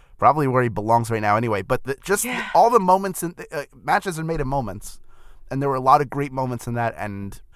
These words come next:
Speaker 1: I'll be happy when people are able to congregate again, but I will miss the ability to hear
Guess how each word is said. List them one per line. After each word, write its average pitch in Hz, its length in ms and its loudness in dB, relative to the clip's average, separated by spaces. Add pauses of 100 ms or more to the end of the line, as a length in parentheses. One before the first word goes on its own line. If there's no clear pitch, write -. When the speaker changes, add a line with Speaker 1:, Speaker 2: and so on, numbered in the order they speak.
(240)
Speaker 1:
I'll 139 120 8
be 143 140 -4
happy 151 360 4
when 143 220 -2
people 139 320 -6
are 131 80 -2
able 139 260 -6
to 143 80 -4
congregate 147 600 -4
again, 147 420 -6 (360)
but 135 100 0
I 139 80 6
will 131 180 0
miss 127 400 -4
the 131 140 -6
ability 117 500 -8
to 101 80 -14
hear 113 760 -6